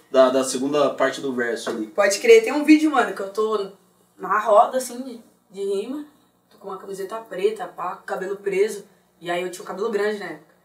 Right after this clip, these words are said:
Speaker 2: E aí
Speaker 1: Que ano, que ano, você recorda?
Speaker 2: Dois mil e dezoito.
Speaker 1: Dezoito.
Speaker 2: Dezoito pra dezenove, mas foi dois mil e dezoito mesmo. E aí que o bagulho estourou, mano. Até hoje, quando eu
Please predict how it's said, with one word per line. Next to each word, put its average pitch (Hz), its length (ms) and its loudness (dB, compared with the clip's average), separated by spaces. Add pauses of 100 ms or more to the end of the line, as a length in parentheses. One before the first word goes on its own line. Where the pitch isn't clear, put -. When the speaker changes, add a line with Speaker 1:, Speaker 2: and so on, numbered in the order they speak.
(420)
Speaker 2:
E 175 100 -8
aí 175 160 -2
Speaker 1:
Que 131 80 2
ano, 165 260 4
que 147 100 -4
ano, 165 240 0
você - 240 -12
recorda? 143 380 -8
Speaker 2:
Dois 175 140 -8
mil 175 100 -10
e 170 60 -12
dezoito. 165 460 -14 (140)
Speaker 1:
Dezoito. 185 520 -20 (200)
Speaker 2:
Dezoito 170 380 -16 (160)
pra 185 80 -20
dezenove, 170 480 -14 (200)
mas 165 200 -18
foi - 80 -18
dois 165 160 -16
mil 175 100 -14
e - 40 -18
dezoito 170 300 -14
mesmo. - 180 -20 (600)
E 165 140 -10
aí 170 100 -4
que - 200 -18
o 196 40 -16
bagulho 196 240 -4
estourou, 240 440 -8
mano. 220 120 -6
Até 226 260 -8
hoje, 247 280 -2
quando 214 180 -6
eu 202 360 -4